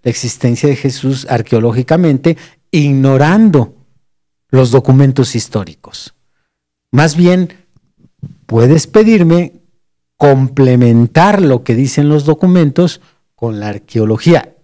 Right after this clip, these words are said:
Eso es diferente, porque nuestro hermano en su pregunta creo que, que menciona aparte, aparte,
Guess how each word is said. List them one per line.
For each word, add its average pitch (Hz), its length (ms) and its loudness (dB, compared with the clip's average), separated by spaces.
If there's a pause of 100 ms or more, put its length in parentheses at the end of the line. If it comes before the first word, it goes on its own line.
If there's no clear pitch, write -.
Eso 107 380 -10
es 104 80 -12
diferente, 110 560 -6 (300)
porque 135 220 0
nuestro 135 280 0
hermano 170 240 2
en 185 60 2
su 170 140 -2
pregunta 160 540 0
creo 147 320 2
que, 113 280 -6
que - 140 -6
menciona 123 840 -2 (140)
aparte, 147 960 0 (760)
aparte, 120 800 -2